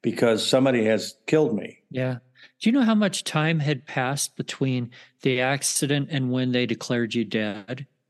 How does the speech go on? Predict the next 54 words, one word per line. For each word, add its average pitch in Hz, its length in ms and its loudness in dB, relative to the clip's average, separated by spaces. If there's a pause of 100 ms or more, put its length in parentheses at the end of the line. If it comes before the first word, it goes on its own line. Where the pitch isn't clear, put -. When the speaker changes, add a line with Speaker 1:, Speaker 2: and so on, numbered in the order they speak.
(100)
Speaker 1:
Really 208 260 4
a 151 100 2
matter 147 360 4
of 120 80 4
minutes. 135 600 2
Uh, 139 380 0
the, 143 160 2
even 180 260 4
the 147 80 4
first 156 280 2
people 135 260 4
on 120 100 2
the 101 80 0
scene, 127 680 2
uh, 117 160 -2
tried 117 340 2
to 107 60 0
get 107 120 4
a 98 60 2
pulse 110 500 -2 (100)
from 110 200 0
me. 104 240 2
And 101 340 0 (260)
in 147 60 4
fact, 175 300 2
when 143 140 6
the 120 60 4
state 147 340 2
trooper, 135 600 2 (440)
uh, 120 200 0
walked 131 380 2
up 131 160 0
to 127 100 -2
the 113 100 -2
car, 110 600 2 (240)
paramedics 113 500 2
said, 101 380 -2 (140)
"There's 110 180 -2
no 113 420 2 (460)
need 113 440 0
to, 107 300 -4 (420)
to 135 80 2
work 113 280 2
on 104 120 2
him. 101 260 2
He's, 95 300 -2
he's 101 340 -2
a 98 40 -4
fatality. 101 640 0
He 101 60 -2
did 101 160 0
not 113 260 0
make 120 280 2
it." 104 220 0